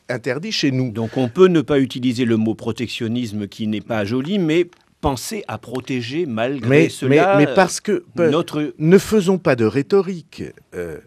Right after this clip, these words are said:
Speaker 1: et pas de
Speaker 2: Est-ce que
Speaker 1: naïveté
Speaker 2: vous n'en faites
Speaker 1: non
Speaker 2: pas
Speaker 1: plus.
Speaker 2: un peu,
Speaker 1: Pas
Speaker 2: là ?
Speaker 1: du tout. Je répète, le protectionnisme, c'est d'imposer aux autres des règles qu'on ne respecte pas soi-même. Ça, c'est du protectionnisme. Il n'y en aura pas de protectionnisme. Mais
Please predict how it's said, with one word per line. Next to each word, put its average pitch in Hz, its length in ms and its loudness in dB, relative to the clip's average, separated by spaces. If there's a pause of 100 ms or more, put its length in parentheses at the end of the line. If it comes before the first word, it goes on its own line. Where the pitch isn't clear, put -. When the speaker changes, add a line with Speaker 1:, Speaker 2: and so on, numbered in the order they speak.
(200)
Speaker 1:
et 104 80 -8
pas 117 180 -2
de 190 120 -8
Speaker 2:
Est-ce 104 340 -6
que 156 80 -2
Speaker 1:
naïveté 135 140 0
Speaker 2:
vous 123 60 4
n'en 131 120 -2
faites 120 240 -10
Speaker 1:
non 120 140 -6
Speaker 2:
pas 117 160 -2
Speaker 1:
plus. 113 100 -6
Speaker 2:
un 110 60 -6
peu, 110 200 -8
Speaker 1:
Pas 190 100 10
Speaker 2:
là ? 214 60 12
Speaker 1:
du 214 140 2
tout. 185 300 -4 (320)
Je 120 160 -2
répète, 170 500 -4
le 123 100 -6
protectionnisme, 151 960 -2 (480)
c'est 127 220 -4
d'imposer 156 540 2
aux 110 240 0
autres 233 420 2 (480)
des 120 120 -2
règles 170 280 -4
qu'on 135 160 -10
ne 123 80 -8
respecte 113 400 -8
pas 214 140 -8
soi-même. 104 380 -6 (420)
Ça, 220 180 -2
c'est 202 140 -4
du 113 120 -6
protectionnisme. 95 720 -14 (260)
Il 202 160 -2
n'y 220 80 4
en 208 120 4
aura 143 220 4
pas 98 180 -2
de 80 120 -10 (160)
protectionnisme. 78 680 -16 (460)
Mais 110 340 -2